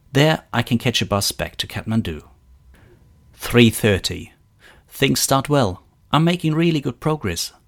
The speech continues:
The first flight of steps is steep, but I gain more and more confidence, take in even the very steep sections with alternating legs, instead of always going with the prothesis first. A bit risky, yes, as falling here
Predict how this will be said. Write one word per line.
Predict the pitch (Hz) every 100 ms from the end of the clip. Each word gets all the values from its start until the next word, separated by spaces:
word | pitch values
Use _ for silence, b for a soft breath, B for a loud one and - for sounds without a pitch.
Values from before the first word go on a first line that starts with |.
| _
The | -
first | 147 139 -
flight | 123 120
of | 120
steps | - - 110 -
is |
steep, | 104 - - 104 90 - - b b b
but | 131 143 - _ _
I | 127
gain | 127 127
more | 127 135 127
and | 120
more | 120
confidence, | - 123 - 98 87 - - b b -
take | 143 131
in | 120
even | 120 127 107
the | 98
very | 90 95
steep | 98 - 117
sections | - 101 - - 85 -
with | 110
alternating | 113 117 113 107 98 - 104
legs, | 101 95 - - b b b -
instead | 107 - 123 -
of | - 101
always | 107 98 92
going | - 104 98 98
with | 98
the | -
prothesis | 95 - 98 - -
first. | - 87 - - - b b b b
A | -
bit | 160 151
risky, | 143 135 - 85
yes, | 98 131 - - - -
as | 110
falling | - 131 123 117
here | 107 117 98